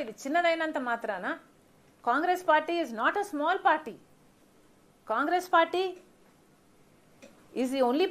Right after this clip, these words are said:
party can, that can save the country today. So దయచేసి మేము చేస్తున్న ప్రజా కార్యక్రమాలకు కూడా కవరేజ్ ఇవ్వండి. ఇక మీరు అడిగిన ప్రశ్న, జగన్మోహన్ రెడ్డి గారు, మొన్న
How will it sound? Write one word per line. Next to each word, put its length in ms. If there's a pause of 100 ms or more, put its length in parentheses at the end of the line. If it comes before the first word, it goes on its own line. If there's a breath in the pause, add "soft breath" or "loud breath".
party 260
can, 120 (140)
that 180
can 100 (140)
save 300
the 140
country 340
today. 200 (640)
So 60 (140)
దయచేసి 580 (1300)
మేము 200
చేస్తున్న 360 (280)
ప్రజా 240 (100)
కార్యక్రమాలకు 680 (100)
కూడా 240 (600)
కవరేజ్ 420
ఇవ్వండి. 260 (960)
ఇక 100 (100)
మీరు 180
అడిగిన 240 (120)
ప్రశ్న, 240 (2500)
జగన్మోహన్ 520
రెడ్డి 200
గారు, 160 (100)
మొన్న 160